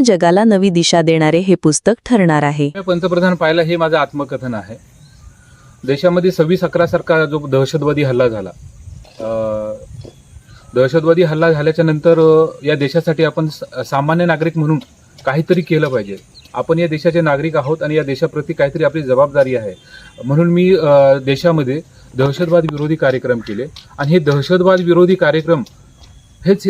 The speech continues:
Speaker 2: आणि त्याम-, त्यामधून निर्माण झालेलं काम हेच माझे या पुस्तकाच्या, अ, निर्मितीचं प्रमुख कारण आहे. आत्ता जो पहलगाममध्ये दहशतवादी हल्ला झाला, पाकिस्तान जो, अ, पुरस्कृत, अ, पुरस्कृत जो दहशतवाद आहे,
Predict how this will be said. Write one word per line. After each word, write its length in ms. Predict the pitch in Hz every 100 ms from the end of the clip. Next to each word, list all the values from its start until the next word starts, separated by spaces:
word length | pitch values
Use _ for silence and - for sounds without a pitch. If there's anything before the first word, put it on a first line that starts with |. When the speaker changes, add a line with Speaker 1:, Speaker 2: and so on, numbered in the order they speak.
| -
Speaker 2:
आणि 260 | 147 156 175 _ - 147 -
त्याम-, 280 | 151 147 165 -
त्यामधून 380 | 175 196 196 208
निर्माण 320 | 185 180 190
झालेलं 280 | 185 180 185
काम 280 | 180 165 107 - - - -
हेच 220 | 143 190
माझे 340 | 190 175 180
या 100 | 175
पुस्तकाच्या, 680 | 170 160 - 175 165 160 170
अ, 200 | 170 147 143 - - - - - - 143
निर्मितीचं 480 | 160 170 170 175
प्रमुख 280 | 175 151 151
कारण 300 | 147 139 131
आहे. 300 | 131 104 127 - - - - - _ - -
आत्ता 300 | 135 - 190
जो 400 | 175 196 196 196
पहलगाममध्ये 1000 | - - 147 156 175 185 185 175 185 190 - 147
दहशतवादी 580 | 135 135 180 170 165 160
हल्ला 240 | 139 135
झाला, 240 | 123 104 87 _ _ -
पाकिस्तान 520 | - 185 170 185 180
जो, 180 | 180 190 -
अ, 100 | 151
पुरस्कृत, 420 | 143 147 156 190 170 -
अ, 100 | 143
पुरस्कृत 480 | 127 143 170 180 175
जो 100 | 170
दहशतवाद 580 | 139 135 170 160 156 147
आहे, 240 | 113 101